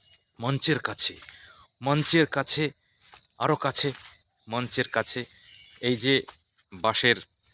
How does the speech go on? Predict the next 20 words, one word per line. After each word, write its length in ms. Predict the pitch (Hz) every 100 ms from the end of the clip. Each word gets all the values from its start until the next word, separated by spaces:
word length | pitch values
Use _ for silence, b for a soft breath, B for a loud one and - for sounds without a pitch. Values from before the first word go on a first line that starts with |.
| - -
একটি 220 | 113 -
মাচা 320 | 110 107 110 123
বানানো 340 | 113 110 107
হয়েছে, 380 | 104 104 - 110 _ b b b b
হ্যাঁ, 200 | 117 95 - _
তার 120 | 120 -
ঠিক 160 | 120 -
পিছনে 320 | - 120 123
ওই 180 | 107 104
তো 120 | 98
মঞ্চ 300 | 87 87 85
দেখা 240 | 87 85
যাচ্ছে, 240 | 82 - 101
ওই 180 | 127
যে, 140 | 90 85
ওই 140 | 85
যে, 140 | 76 76 _ _
ওই 120 | 80 -
তো 60 |
মঞ্চ। 320 | 82 82 -